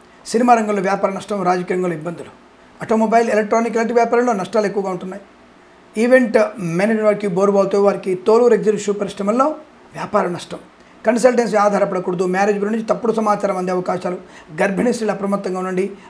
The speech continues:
అగ్ని ప్రమాదం జరిగే అవకాశాలు ఎక్కువ కనబడుతున్నాయి. రసాయన కర్మాగారాలు కూడా కార్మిక సోదరులు జాగ్రత్తగా ఉండండి.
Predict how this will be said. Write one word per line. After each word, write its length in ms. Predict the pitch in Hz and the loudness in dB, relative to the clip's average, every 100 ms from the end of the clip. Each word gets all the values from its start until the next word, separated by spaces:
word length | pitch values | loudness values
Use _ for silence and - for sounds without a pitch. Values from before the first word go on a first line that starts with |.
| - 180 | -10 -8
అగ్ని 200 | 185 233 | -4 -2
ప్రమాదం 360 | 214 208 202 190 185 | 0 2 2 2 -2
జరిగే 160 | 180 175 | 0 -2
అవకాశాలు 400 | 180 185 - 175 | -2 -6 -8 -10
ఎక్కువ 120 | 180 175 | -6 -6
కనబడుతున్నాయి. 480 | 165 165 180 180 175 - - - - - | -6 -8 -4 -6 -6 -16 -20 -20 -20 -10
రసాయన 280 | 175 226 220 190 | 0 4 4 2
కర్మాగారాలు 480 | 214 220 226 233 240 | 0 0 2 2 2
కూడా 120 | 262 240 208 | 2 0 0
కార్మిక 280 | 196 208 190 | 0 -2 -2
సోదరులు 240 | 208 196 185 | -2 -2 0
జాగ్రత్తగా 360 | 202 202 208 214 | -2 -2 -2 -2
ఉండండి. 200 | 214 | -2